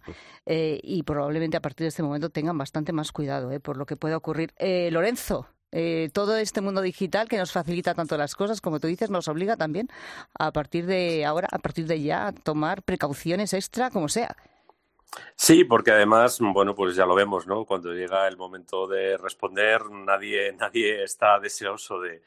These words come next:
Speaker 3: de ser el que asuma, ¿no? el, el perjuicio, y claramente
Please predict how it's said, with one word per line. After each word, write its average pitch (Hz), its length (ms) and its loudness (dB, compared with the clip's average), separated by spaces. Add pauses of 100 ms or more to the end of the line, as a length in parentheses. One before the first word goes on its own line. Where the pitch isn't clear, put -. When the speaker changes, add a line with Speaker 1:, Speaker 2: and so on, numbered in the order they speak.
(340)
Speaker 3:
de 110 160 -2
ser 117 320 2
el 104 240 -6
que 104 240 -4
asuma, 107 420 -4
¿no? 131 220 -6
el, 92 260 -6
el 90 140 -8
perjuicio, 92 600 -4
y 85 120 -6
claramente 92 640 0